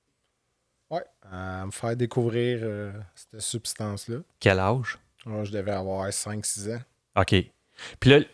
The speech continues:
Speaker 2: celui, le seul qui le sait, c'est ton cousin.
Speaker 1: Ouais, exactement.
Speaker 2: Puis lui, il a un fun noir qui doit être plus vieux que toi, d'ailleurs.
Speaker 1: Exactement. Puis
Speaker 2: Et
Speaker 1: il y
Speaker 2: qui
Speaker 1: avait un fun noir de me voir, euh,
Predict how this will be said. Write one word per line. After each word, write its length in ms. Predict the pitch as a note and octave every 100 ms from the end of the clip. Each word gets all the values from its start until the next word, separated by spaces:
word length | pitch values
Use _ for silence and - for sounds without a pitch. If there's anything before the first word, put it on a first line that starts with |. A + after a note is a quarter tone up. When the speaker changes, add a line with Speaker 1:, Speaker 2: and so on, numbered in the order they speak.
| -
Speaker 2:
celui, 400 | - A2 G#2+ B2+ A2
le 200 | G2 G2
seul 340 | - C#3 C#3
qui 200 | C3 -
le 200 | G#2 F#2+
sait, 440 | E2 - - A#2 B2
c'est 220 | - G#2
ton 160 | F#2 F2
cousin. 420 | - F2 F2 C3 F3+
Speaker 1:
Ouais, 140 | A#3 - -
exactement. 560 | G2+ G2+ B2 C3+ C3+ C#3+ -
Speaker 2:
Puis 120 | A#2
lui, 200 | G#2 B2
il 60 | B2+
a 80 | F#2
un 80 | F2
fun 240 | - G2+
noir 360 | G2 F#2+ G#2 G#2
qui 140 | G#2+
doit 120 | G2+
être 80 | G#2
plus 140 | A2
vieux 160 | G2+ F2+
que 80 | -
toi, 180 | A2 C3
d'ailleurs. 360 | B2+ A#2+ D3
Speaker 1:
Exactement. 580 | C#3+ B2+ C3+ D3+ C3+ C#3+
Puis 100 | C#3+
Speaker 2:
Et 40 |
Speaker 1:
il 20 | B2+
y 40 |
Speaker 2:
qui 40 | C3+
Speaker 1:
avait 100 | C3+
un 40 |
fun 180 | - C3+
noir 300 | C3 C#3 C#3
de 80 | A#2+
me 140 | A#2
voir, 320 | A2+ A#2 A#2+ A#2+
euh, 500 | A2 A2 G#2+ G#2